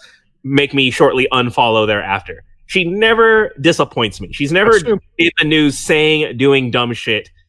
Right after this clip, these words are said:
Speaker 1: having terrible opinions. JoJo is wonderful, but, um, to what Mark mentioned, Jessica Eye is gonna miss weight, and she's gonna be bigger and stronger than JoJo.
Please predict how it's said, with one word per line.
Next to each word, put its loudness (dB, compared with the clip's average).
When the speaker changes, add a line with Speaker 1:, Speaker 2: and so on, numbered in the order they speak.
Speaker 1:
having -2
terrible 2
opinions. -4
JoJo 4
is 2
wonderful, -2
but, 2
um, -2
to -2
what 0
Mark -2
mentioned, -4
Jessica -2
Eye 2
is -4
gonna 0
miss -4
weight, -2
and -12
she's -6
gonna 0
be 2
bigger 0
and -4
stronger -4
than -2
JoJo. 0